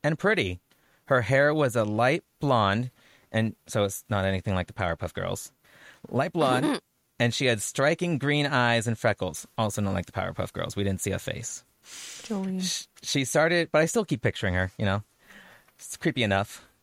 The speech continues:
Speaker 1: She started talking about how there'd just been an accident on the fifth floor and asked if I would go back with her to help. This was totally nonsensical. She'd just gotten on the elevator in the hopes that someone might be there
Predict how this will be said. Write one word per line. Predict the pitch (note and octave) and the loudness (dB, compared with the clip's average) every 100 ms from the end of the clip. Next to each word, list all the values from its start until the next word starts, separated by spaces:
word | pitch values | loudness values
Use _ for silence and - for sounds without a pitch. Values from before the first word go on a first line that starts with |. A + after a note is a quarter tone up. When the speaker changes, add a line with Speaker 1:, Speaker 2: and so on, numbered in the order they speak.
| _ | _
Speaker 1:
She | - F3 | -2 0
started | - E3+ F#3 | 2 2 2
talking | D#3 E3+ D#3 E3 | 0 2 2 0
about | C#3 B2+ B2+ | 2 4 4
how | - - C3+ C3+ C3+ | 2 0 4 4 4
there'd | B2+ B2+ A2 | 2 0 0
just | C#3 C#3+ - - _ | 0 0 -2 -14 _
been | - C3+ | -2 2
an | B2+ | 2
accident | - A#2 D3 - G#2+ G#2 | 2 0 -2 0 0 2
on | A2+ A2+ | 2 2
the | A2 | 2
fifth | - - C3 - | 0 0 0 -2
floor | - A#2+ B2 A2+ G#2+ - | -4 2 4 6 4 2
and | B2 | -2
asked | A2+ A#2 C3+ | 0 -2 -2
if | D3 | -2
I | C#3 | 0
would | A2+ G2+ | 0 0
go | B2 C3 | 2 2
back | A#2+ A#2+ C3+ - | 4 2 2 0
with | G#2 F#2+ | 0 0
her | - G2 | 0 0
to | - F#2 | 2 0
help. | A2+ E2+ - - _ _ _ _ _ | 2 2 -2 -20 _ _ _ _ _
This | - C#3 | -2 0
was | C#3+ | 0
totally | - D#3+ E3+ E3 | 0 2 2 2
nonsensical. | C#3 C3 B2 C3 A#2+ A#2+ - F2+ E2 _ _ _ | 2 2 2 0 0 -2 -2 -2 -2 _ _ _
She'd | - D3+ B2 | -4 -2 2
just | D#3 C3+ A2 | 2 0 0
gotten | B2 D3+ D#3 D3+ | 2 4 2 -2
on | - C#3 F3 | 2 2 2
the | F3 | -2
elevator | D3+ D#3+ C3+ A#2+ A2+ A2 | 0 0 2 2 2 0
in | A#2 A2+ | 0 0
the | A2 | 0
hopes | G#2 B2+ C3+ - | 0 0 -2 0
that | A#2 - | -2 0
someone | - - A#2+ B2+ B2+ A2 | -4 0 0 2 2 2
might | G#2 A2 B2 _ _ _ _ - | 2 2 0 _ _ _ _ -2
be | A2+ B2 | 0 2
there | C3 C#3+ D3+ | 4 4 4